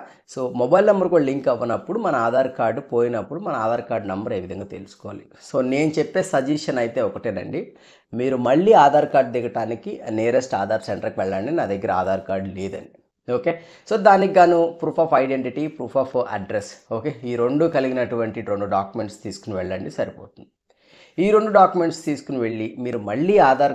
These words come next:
కార్డు కానీ దిగినట్లయితే, పాయింట్ మీరు గ్రాస్ప్ చేసుకోండి, మీరు మళ్ళీ ఆధార్ కార్డు దిగినట్లయితే మీ యొక్క ఆధార్ within, ఆ, వన్ వీక్‌లోనే తెలిసిపోతుంది, రిజెక్ట్ అవుతుంది.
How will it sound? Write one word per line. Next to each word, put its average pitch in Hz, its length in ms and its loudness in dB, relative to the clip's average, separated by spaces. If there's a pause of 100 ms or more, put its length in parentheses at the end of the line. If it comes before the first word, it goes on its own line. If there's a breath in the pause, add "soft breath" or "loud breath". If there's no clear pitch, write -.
(100)
కార్డు 120 200 0
కానీ 113 200 -4
దిగినట్లయితే, 98 760 -4 (720)
పాయింట్ 113 260 0
మీరు 107 400 -4 (120)
గ్రాస్ప్ 101 360 -4
చేసుకోండి, 117 400 -4
మీరు 123 220 -2
మళ్ళీ 123 360 0
ఆధార్ 147 380 6
కార్డు 127 240 2
దిగినట్లయితే 107 720 -4 (720 soft breath)
మీ 190 140 0
యొక్క 214 220 2
ఆధార్ 165 440 6
within, 156 360 0 (280)
ఆ, 117 220 -2
వన్ 117 260 -2
వీక్‌లోనే 151 380 0
తెలిసిపోతుంది, 120 680 -6
రిజెక్ట్ 117 500 -6
అవుతుంది. - 420 -14